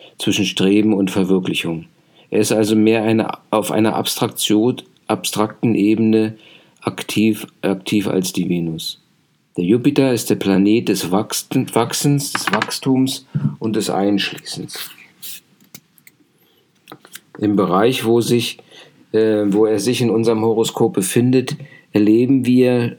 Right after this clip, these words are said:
schon in der Kindheit die Unterstützung und Förderung durch den Jupiter. Wir konnten uns dort wohl und frei fühlen.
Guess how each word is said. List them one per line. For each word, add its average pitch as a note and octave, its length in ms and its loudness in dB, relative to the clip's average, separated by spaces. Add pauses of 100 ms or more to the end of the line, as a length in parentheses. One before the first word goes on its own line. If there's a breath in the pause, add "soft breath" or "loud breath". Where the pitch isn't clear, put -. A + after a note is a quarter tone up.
schon A2+ 240 2
in G#2+ 100 2
der G2+ 140 2
Kindheit B2 580 2
die A#2+ 80 2
Unterstützung A2+ 680 0
und G#2+ 140 0
Förderung G2 500 2
durch F#2 140 0
den F2+ 140 -2
Jupiter. D#2+ 540 -6 (800 soft breath)
Wir - 100 -4
konnten C3 340 2
uns A#2 280 -2
dort A2 480 -2 (100)
wohl A#2 640 2
und A2 180 -2
frei G2 360 0
fühlen. E2+ 520 -4